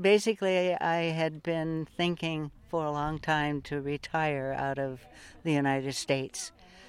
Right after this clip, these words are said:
I have, I'm a lifelong traveler, and I like to see different places and go different places and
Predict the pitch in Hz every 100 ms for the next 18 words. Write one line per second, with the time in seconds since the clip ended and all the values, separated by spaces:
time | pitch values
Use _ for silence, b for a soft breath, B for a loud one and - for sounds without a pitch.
0 | b b b b - 160 156 156 147 -
1 | 165 160 151 151 - _ - 156 156 151
2 | 147 156 165 - 170 151 151 143 - 151
3 | 151 147 151 151 151 139 b b b b
4 | - 156 151 147 147 151 151 151 147 151
5 | 156 - 156 165 156 151 143 156 - 151
6 | 139 160 143 147 143 135 151 147 147 147
7 | 143 151 147 147 151 143 147 147